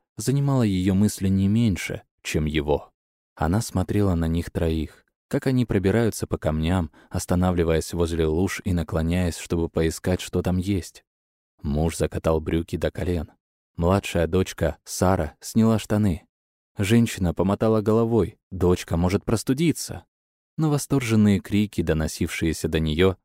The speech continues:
заставили женщину пока промолчать. Она вдыхала прохладный морской воздух.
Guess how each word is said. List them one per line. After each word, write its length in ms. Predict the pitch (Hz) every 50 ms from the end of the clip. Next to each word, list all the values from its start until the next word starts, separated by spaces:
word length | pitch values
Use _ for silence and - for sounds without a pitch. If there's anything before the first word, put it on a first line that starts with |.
| _ _
заставили 560 | - 101 117 113 - - 151 135 139 127 110
женщину 480 | 95 87 104 101 98 - - 104 90 80
пока 300 | - 85 - - 80 78
промолчать. 760 | - - 78 78 76 78 - - - 85 - - - - - _ _ _ _ _ _ _ _ _ _ _ _ _
Она 300 | - 85 82 85 87 87
вдыхала 600 | 82 80 - - - 90 82 80 80 76 - - _ _ _
прохладный 600 | - - 80 78 - - 101 104 104 95 92 85
морской 480 | 80 71 76 - - - - 90 82 80
воздух. 640 | 78 78 80 78 76 - - - - - _ _